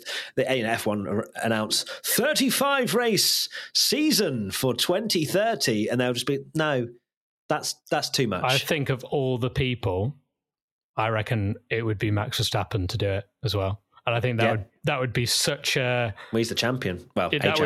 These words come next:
Speaker 1: champion.
Speaker 2: be, that would be such a, like, big statement for, yeah, if he, if he was the reigning champion and who knows how many titles he'll have by then, that he, he goes, "Nah,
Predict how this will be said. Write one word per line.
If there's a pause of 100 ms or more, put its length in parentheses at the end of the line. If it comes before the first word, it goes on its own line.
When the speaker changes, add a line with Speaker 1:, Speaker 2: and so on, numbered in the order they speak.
Speaker 1:
champion.
Speaker 2:
be,
that
would
be
such
a,
like, (160)
big
statement (280)
for,
yeah,
if
he, (880)
if
he
was
the
reigning
champion
and (540)
who
knows
how
many
titles
he'll
have
by
then, (640)
that
he,
he
goes, (280)
"Nah,